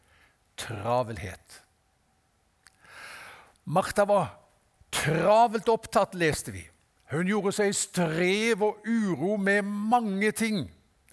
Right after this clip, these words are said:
Og i så måte så ligner hun jo ganske mye på oss. Hvis det er noe som kjennetegner mennesket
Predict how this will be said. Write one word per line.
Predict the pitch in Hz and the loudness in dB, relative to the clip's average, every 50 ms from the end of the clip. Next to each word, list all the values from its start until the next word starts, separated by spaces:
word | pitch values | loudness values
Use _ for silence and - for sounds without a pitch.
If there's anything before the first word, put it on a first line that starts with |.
| - - - - - - - - - - - _ _ - | -20 -20 -20 -20 -20 -20 -20 -20 -20 -20 -20 _ _ -4
Og | - 160 190 | -2 0 0
i | |
så | 165 - - 247 220 185 175 | 0 0 2 2 2 2 2
måte | 170 185 190 175 170 - 170 190 214 233 226 175 - - _ _ _ _ _ _ _ _ _ _ _ | 2 2 0 0 0 0 0 0 0 0 0 -4 -8 -14 _ _ _ _ _ _ _ _ _ _ _
så | - - 135 139 | -8 -4 -2 -2
ligner | 151 160 160 170 131 110 87 90 104 | 0 0 0 -2 -2 -4 -8 -6 -4
hun | 135 165 165 | -2 -2 -2
jo | 147 120 117 113 113 113 120 - | -2 -2 -4 -4 -6 -6 -2 0
ganske | 156 135 123 98 85 82 - - - - 135 135 | 0 0 0 -4 -6 -6 -6 -8 -6 -4 -4 -4
mye | 135 135 135 131 107 92 87 95 98 98 | -2 -4 -6 -8 -10 -10 -12 -12 -12 -12
på | - - 107 104 101 98 90 82 - _ _ _ _ _ _ - | -10 -8 -6 -6 -6 -6 -8 -10 -14 _ _ _ _ _ _ -10
oss. | 117 101 - - - - - - - _ _ _ _ _ _ _ _ _ _ _ _ - - - - - | -8 -8 -8 -10 -12 -14 -14 -18 -20 _ _ _ _ _ _ _ _ _ _ _ _ -20 -20 -20 -18 -10
Hvis | - 139 139 - | -6 -4 -2 0
det | 180 196 | 0 2
er | 214 | 2
noe | 196 170 156 160 185 - - | 2 2 0 0 -2 -4 -4
som | - - 175 175 180 180 | -2 -2 -2 0 -2 -4
kjennetegner | 170 - - - 196 185 156 123 107 113 - - 143 139 135 143 151 156 156 160 156 | -6 -4 -2 0 0 0 -2 -4 -6 -4 -2 -2 0 0 0 -2 0 0 0 0 -2
mennesket | 160 170 180 175 156 131 110 104 110 - - - 156 160 | -2 -2 -2 -2 -2 -4 -4 -6 -6 -6 -4 -2 -2 -2